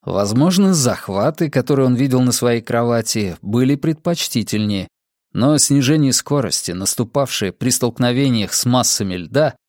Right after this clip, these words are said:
получалось таким резким, что он сомневался, что в горизонтальном положении будет легче.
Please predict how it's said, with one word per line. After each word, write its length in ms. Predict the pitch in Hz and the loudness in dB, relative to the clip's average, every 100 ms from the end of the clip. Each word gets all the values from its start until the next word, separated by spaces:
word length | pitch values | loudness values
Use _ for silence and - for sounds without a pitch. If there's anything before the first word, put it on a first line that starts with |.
| _ _ | _ _
получалось 540 | 127 139 160 165 - | -2 0 2 2 2
таким 440 | - 127 - 180 180 | 0 -2 -2 0 2
резким, 480 | 156 - - - | 2 0 -2 -8
что 220 | - - 143 | -12 -4 0
он 80 | |
сомневался, 640 | 151 165 175 175 98 - - | 0 0 -2 0 -2 -2 -6
что 200 | - 107 | -6 -4
в 60 | |
горизонтальном 800 | 110 120 113 117 110 143 147 135 | 0 0 2 0 2 2 2 2
положении 560 | 127 120 110 127 123 123 | 2 0 2 2 2 0
будет 400 | 107 113 104 - | 0 -2 -4 -4
легче. 480 | 101 - - - | -6 -6 -12 -14